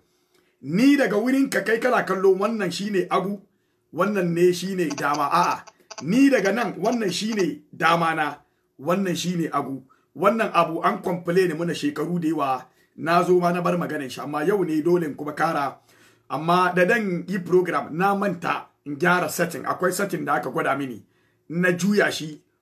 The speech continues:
to lokacin kana kallo na kaman kanna ne. Amma na juya kamaran, shi yasa kake kallo aka nan.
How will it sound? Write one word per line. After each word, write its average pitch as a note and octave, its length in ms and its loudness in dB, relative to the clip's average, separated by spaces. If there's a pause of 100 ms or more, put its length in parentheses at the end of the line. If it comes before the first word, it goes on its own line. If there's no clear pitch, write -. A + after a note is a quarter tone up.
to D3 160 -2
lokacin E3 460 0
kana D#3+ 260 0
kallo D3 320 -4
na D3+ 140 -2
kaman D3 300 -6
kanna D#3+ 280 -4
ne. B2 220 -10 (280)
Amma D3+ 240 2
na G3+ 140 2
juya G3+ 320 2
kamaran, G3 400 2 (400)
shi E3+ 240 -4
yasa E3+ 220 0
kake C#3+ 260 -8
kallo C#3 340 -8
aka D3+ 220 -2
nan. G#2 160 -16